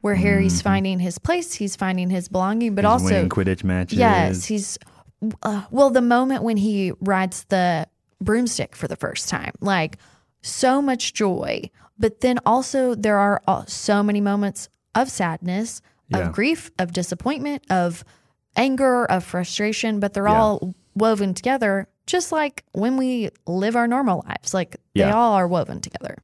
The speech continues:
Speaker 2: It's interesting you talk about that, because I think it's talking about happiness here,
Speaker 1: Mm-hmm.
Speaker 2: where the Mirror of Erised and Dumbledore says, "Let me explain. The happiest man on earth would be able to use the Mirror of Erised like a normal mirror.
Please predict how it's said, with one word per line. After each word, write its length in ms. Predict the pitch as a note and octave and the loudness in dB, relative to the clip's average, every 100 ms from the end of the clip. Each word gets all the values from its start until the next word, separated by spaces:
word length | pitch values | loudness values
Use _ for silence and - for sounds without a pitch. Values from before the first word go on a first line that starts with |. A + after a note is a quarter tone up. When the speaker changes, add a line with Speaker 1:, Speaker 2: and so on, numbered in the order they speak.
| - | -6
Speaker 2:
It's 160 | A2 C#3 | -2 2
interesting 460 | C#3+ C3 G#2 G#2 | 2 2 2 0
you 80 | F2+ | 0
talk 180 | F#2+ F2 | 0 -2
about 200 | F2 - | -2 -2
that, 200 | E2 - | -4 -2
because 260 | E2+ E2+ | -4 -2
I 80 | F2 | -4
think 580 | - - G#2 G#2 - - - | -8 0 2 2 -2 -12 -16
it's 80 | |
talking 200 | - G2+ | -2 0
about 100 | F#2+ | 0
happiness 580 | - G#2 F2+ D2+ A#1+ - | 0 0 0 -2 -4 -4
here, 260 | - - B1+ | -2 0 2
Speaker 1:
Mm-hmm. 360 | G#3+ G#3+ G#3+ G2 | 0 0 -2 0
Speaker 2:
where 460 | F#2+ F2+ F2 D#2 - | 2 2 2 0 -2
the 100 | F2 | 0
Mirror 220 | F#2 F#2 | 2 2
of 60 | E2+ | 2
Erised 440 | F2 E2 - E2 D#2 | 0 -2 -2 -2 -2
and 100 | E2 | -2
Dumbledore 380 | E2+ E2 D#2+ D#2 | -2 -2 -2 -2
says, 220 | - D2+ | -4 -4
"Let 140 | E2+ D#2+ | -2 -2
me 80 | |
explain. 540 | E2+ - - G2+ F2 E2 | -4 -4 0 2 0 -2
The 80 | E2 | -2
happiest 380 | C3 C3+ B2 | 0 2 2
man 120 | A2+ G#2 | 0 0
on 140 | G2+ | 0
earth 260 | D2+ D#2 - | -2 -4 -4
would 100 | D#2+ | -4
be 100 | E2+ | -2
able 160 | E2+ | -4
to 120 | - F2+ | -4 -2
use 180 | F2+ | -2
the 100 | - | -2
Mirror 220 | F2 F2 F2 | -2 0 -2
of 80 | - | -2
Erised 500 | F#2+ F2+ - D#2+ D#2 | -2 -2 -4 -4 -4
like 140 | D#2 | -4
a 20 | |
normal 260 | D#2+ D2+ D2+ | -6 -6 -4
mirror. 360 | E2+ D2 G#1+ | -2 -2 -6